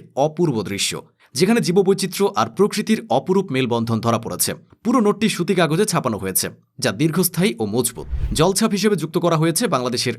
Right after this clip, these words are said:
আরেকটি আইকনিক প্রতীক, রয়্যাল বেঙ্গল টাইগারের গর্বিত মুখচ্ছবি। নিরাপত্তা নিশ্চিত করতে নোটের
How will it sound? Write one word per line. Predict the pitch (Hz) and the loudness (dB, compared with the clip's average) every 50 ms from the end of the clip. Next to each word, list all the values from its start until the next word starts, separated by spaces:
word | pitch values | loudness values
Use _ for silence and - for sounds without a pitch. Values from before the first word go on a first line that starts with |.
| 117 - | -2 0
আরেকটি | 110 131 160 180 160 - - 175 - - | 2 2 2 0 -2 -2 -4 -2 0 0
আইকনিক | 104 110 113 117 110 107 101 - | 0 0 0 -2 -4 -4 -6 -4
প্রতীক, | - 156 135 - - - - _ _ _ _ _ _ - | -2 -2 -2 -2 -6 -12 -14 _ _ _ _ _ _ 0
রয়্যাল | 113 143 180 185 | 2 4 4 4
বেঙ্গল | 165 180 180 175 180 170 | 4 2 2 2 2 2
টাইগারের | 147 117 113 120 117 117 117 117 - 113 | 2 0 0 0 0 -2 -2 -4 -6 -4
গর্বিত | 113 147 160 156 175 170 170 | 0 0 0 2 0 0 0
মুখচ্ছবি। | 156 101 104 117 113 120 117 - - 87 - 58 - _ _ _ _ _ 110 | 0 -2 -2 -2 -4 -4 -4 -4 -6 -6 -10 -12 -14 _ _ _ _ _ 0
নিরাপত্তা | 143 185 214 - 226 233 233 208 | 2 2 2 2 2 2 2 2
নিশ্চিত | 180 175 170 - 214 - | 2 2 2 0 -2 0
করতে | - 208 190 202 202 175 | 2 0 2 2 2 0
নোটের | 127 127 113 143 127 | 0 0 0 -2 -2